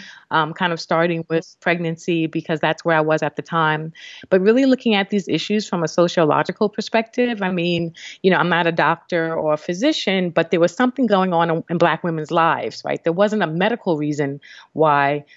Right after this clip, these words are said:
we, um, <clears throat> were having these poor birth outcomes. There was a sociological factor. Social stressors, role of racism, et cetera, whatever many studies have pointed to. But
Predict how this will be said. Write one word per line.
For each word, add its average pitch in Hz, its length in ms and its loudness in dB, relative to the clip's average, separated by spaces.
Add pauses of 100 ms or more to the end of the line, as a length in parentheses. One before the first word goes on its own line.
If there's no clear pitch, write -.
(120)
we, 160 400 0
um, 147 420 -2 (240)
<clears throat> - 0 - (260)
were 156 160 2
having 160 360 0
these 143 240 -8 (120)
poor 165 180 4
birth 285 240 2
outcomes. 160 460 -2
There 180 120 0
was 165 140 0
a 165 80 0
sociological 165 1120 0 (100)
factor. 180 560 -4 (340)
Social 165 360 -6
stressors, 214 800 0
role 151 180 2
of 156 100 -2
racism, 226 440 0
et 175 100 -8
cetera, 175 380 4
whatever 175 540 2 (240)
many 190 260 4
studies 180 360 0
have 160 140 0
pointed 285 380 -4
to. 175 240 0
But 165 420 2